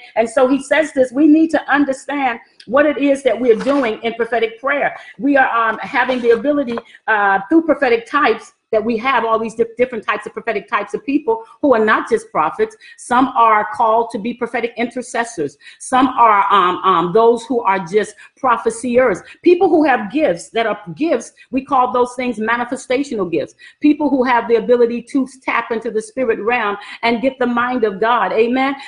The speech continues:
There are those that have heightened discernment because they're intercessors. God gives weapons with intercessors. Standing in the office of a prophet is something totally different. But he means for all of us to be able to pray spiritual prayers,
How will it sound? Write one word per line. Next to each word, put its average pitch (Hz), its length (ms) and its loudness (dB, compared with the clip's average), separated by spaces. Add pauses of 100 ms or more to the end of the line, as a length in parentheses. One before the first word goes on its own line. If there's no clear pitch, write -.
(120)
There 277 140 4
are 247 100 -2
those 262 240 2
that 240 120 0
have 220 160 -2
heightened 254 360 -2
discernment 240 580 0
because 226 300 -6
they're 226 200 0
intercessors. 220 840 -4 (280)
God 226 320 2
gives 240 200 0
weapons 202 600 0
with 196 220 -2
intercessors. 208 760 -4 (220)
Standing 269 460 2
in 240 100 0
the 233 120 -4 (120)
office 277 460 2
of 214 100 0
a 208 80 -2
prophet 202 420 -2
is 190 140 -6
something 202 320 -8
totally 185 340 -4
different. 269 400 -8 (240)
But 247 140 6
he 277 160 6
means 269 380 6
for 226 140 2 (100)
all 302 260 4
of 214 60 -4
us 196 160 0
to - 80 -4
be 208 200 -6
able 202 200 0
to 220 140 -6
pray 226 240 -4
spiritual 208 500 -2
prayers, 254 500 -4